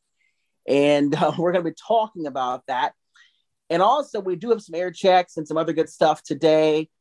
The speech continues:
And come up in Dare to Compare, it's an R C L first, never before done on this show. I'm, you're gonna hear, you're gonna hear that coming up later on. And,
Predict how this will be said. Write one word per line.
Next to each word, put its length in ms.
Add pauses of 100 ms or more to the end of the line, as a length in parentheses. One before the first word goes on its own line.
(440)
And 540
come 180
up 160
in 160
Dare 220
to 80
Compare, 640
it's 180
an 120 (100)
R 260
C 420
L 240 (220)
first, 420
never 680
before 340
done 260
on 160
this 160
show. 440 (880)
I'm, 160 (320)
you're 160
gonna 160
hear, 380
you're 80
gonna 140
hear 220 (120)
that 260 (380)
coming 260
up 180
later 280
on. 280 (1200)
And, 480